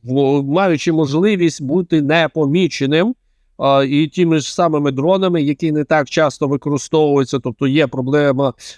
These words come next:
використання F P V-дронів під час таких погодних умов, а, і росіяни цим користуються. В самому Покровську бойові дії не відбуваються, штурмові,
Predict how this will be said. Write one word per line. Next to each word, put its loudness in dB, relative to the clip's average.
використання 0
F -8
P 2
V-дронів 0
під -4
час 0
таких -4
погодних -2
умов, 0
а, 0
і 2
росіяни 0
цим 0
користуються. -2
В -16
самому 0
Покровську -2
бойові 2
дії 0
не 0
відбуваються, 0
штурмові, 0